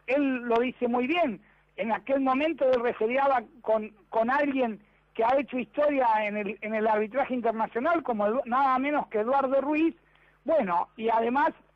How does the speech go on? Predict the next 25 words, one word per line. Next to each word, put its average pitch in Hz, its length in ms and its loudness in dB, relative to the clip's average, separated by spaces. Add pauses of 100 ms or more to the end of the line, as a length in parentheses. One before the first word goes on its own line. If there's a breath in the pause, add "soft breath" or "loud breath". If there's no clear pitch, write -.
(300)
eh, 208 480 4
al 214 200 -4
tener 277 340 0 (100)
a 233 180 0
sus 247 220 -6
hijos, 240 380 0 (220)
tanto 254 400 0
Gabriel, 269 560 0
Cristian 269 560 -6 (400 soft breath)
y, 233 240 -6
como, 233 360 -2
y 226 100 -8
Juan 269 260 0
Eduardo, 262 640 0
que 220 160 2
han 277 140 0
jugado 269 420 2
en 277 120 0
Mitre, 302 480 0
bueno, 269 360 2
es 302 120 0
lo 269 160 0
que 254 140 -4
significaba 262 840 0
mamar 277 540 0